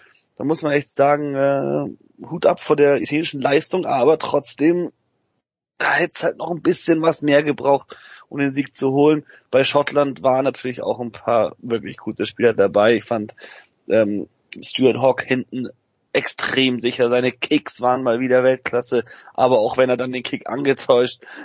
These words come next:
hat und ein bisschen alleine gelaufen ist, dann war das auch fantastisch. Ansonsten die beiden Außen, Graham und Steyn, waren sicher in der Hintermannschaft. Da ist eigentlich gut aus. Bei Schottland war nicht viel falsch, aber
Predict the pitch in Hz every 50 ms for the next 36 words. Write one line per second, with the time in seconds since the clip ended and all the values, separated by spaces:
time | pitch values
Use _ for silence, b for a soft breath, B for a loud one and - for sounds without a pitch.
0 | B B B - - 120 113 - - 113 135 123 92 113 123 131 120 - - 131
1 | 131 127 - - 135 135 127 123 127 139 135 127 123 120 113 110 120 - - 120
2 | 117 117 - 113 120 104 113 120 123 127 123 - - 104 - - - 117 113 -
3 | 117 110 - - 120 123 127 131 123 117 127 127 120 - - - 113 123 113 117
4 | B B B B B B B - 123 107 101 95 - 123 117 80 92 113 123 123
5 | - 131 123 120 - 127 123 123 127 123 123 120 120 - - - 107 117 127 131
6 | 131 120 113 120 127 127 131 123 117 120 131 - - - 127 120 117 117 B B
7 | B B B - 156 143 135 123 123 127 120 135 131 131 127 127 120 - - 123
8 | - - 123 117 110 117 113 - 98 113 120 - _ - 127 127 131 131 - -
9 | 131 - - 151 156 - 180 165 143 139 143 143 151 160 - - - 151 131 -
10 | - - - 170 185 - - - 117 117 143 147 151 -